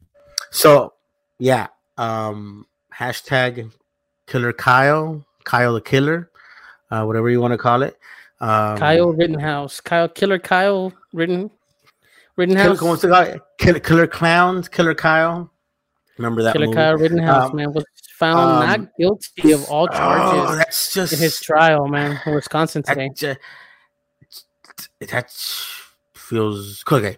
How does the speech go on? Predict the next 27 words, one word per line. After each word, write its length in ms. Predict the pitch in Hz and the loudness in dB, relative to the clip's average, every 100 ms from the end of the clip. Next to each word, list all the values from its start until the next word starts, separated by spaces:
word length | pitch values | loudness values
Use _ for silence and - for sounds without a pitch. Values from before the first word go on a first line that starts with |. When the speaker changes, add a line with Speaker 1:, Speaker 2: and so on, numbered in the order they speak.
| - | -4
Speaker 1:
put 160 | 120 | -4
it 100 | 104 | -4
this 180 | - - | -10 -20
way. 180 | - - _ - _ _ - | -20 -20 _ -20 _ _ -10
Um, 300 | 113 107 101 | -6 -4 -4
I've 100 | 113 | -2
been 160 | 131 123 | 0 0
kind 240 | - 127 | -2 -4
of 80 | 120 | -2
paying 200 | 131 127 | -2 -2
attention 440 | 113 123 117 127 | -2 -6 -6 -8
to 160 | 117 117 | -6 -6
that 280 | 113 117 - _ | -4 -4 -6 _
case. 720 | - 110 110 113 - - - _ _ _ _ _ _ - | -10 -4 -4 -4 -10 -16 -20 _ _ _ _ _ _ -10
My, 260 | 104 104 110 | -8 -6 -4
me 120 | 117 | -2
and 80 | 123 | 0
my 100 | 110 | 0
dad 140 | 127 | 2
have 160 | 196 156 | 2 0
been 160 | 120 | -2
watching 420 | 107 131 - 120 | -4 -6 -6 -8
it 120 | 104 104 | -8 -8
actually, 420 | 98 - 107 101 | -10 -12 -12 -10
kind 260 | - 113 | -8 -6
of, 200 | 113 104 | -6 -6
uh, 280 | 104 101 101 | -8 -12 -14